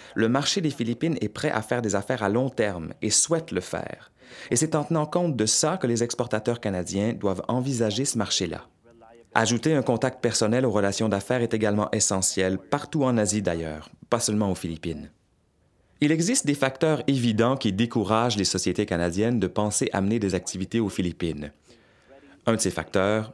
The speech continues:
est la distance. Un conteneur de viande surgelée canadienne qui part de Vancouver et qui voyage par fret maritime, par exemple,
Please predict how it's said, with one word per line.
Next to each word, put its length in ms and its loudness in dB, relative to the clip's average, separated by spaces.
est 80 4
la 120 2
distance. 720 -4
Un 120 2
conteneur 480 2
de 100 2
viande 360 2
surgelée 400 2
canadienne 480 2
qui 120 -6
part 200 0
de 80 0
Vancouver 560 0
et 60 -2
qui 120 -6
voyage 440 0
par 160 -4
fret 180 -2
maritime, 480 -2
par 160 -4
exemple, 420 -2